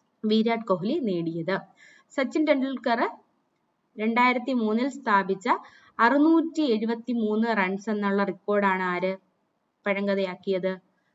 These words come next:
വിരാട് കോഹ്ലി പഴങ്കഥയാക്കിയത്. ഏകദിന ക്രിക്കറ്റിൽ ഏഴ് വിക്കറ്റ് നേടുന്ന ആദ്യ ഇന്ത്യൻ ബൗളറാണ് മുഹമ്മദ് ഷമി. ഏകദിന ക്രിക്കറ്റിൽ ഏഴ് വിക്കറ്റ് നേടുന്ന ആദ്യ ഇന്ത്യൻ ബൗളർ മുഹമ്മദ് ഷമി.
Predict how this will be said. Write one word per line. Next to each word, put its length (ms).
വിരാട് 280
കോഹ്ലി 340
പഴങ്കഥയാക്കിയത്. 1000
ഏകദിന 420
ക്രിക്കറ്റിൽ 600
ഏഴ് 440
വിക്കറ്റ് 540
നേടുന്ന 540
ആദ്യ 480
ഇന്ത്യൻ 460
ബൗളറാണ് 720
മുഹമ്മദ് 580
ഷമി. 380
ഏകദിന 360
ക്രിക്കറ്റിൽ 460
ഏഴ് 360
വിക്കറ്റ് 380
നേടുന്ന 220
ആദ്യ 300
ഇന്ത്യൻ 360
ബൗളർ 340
മുഹമ്മദ് 540
ഷമി. 340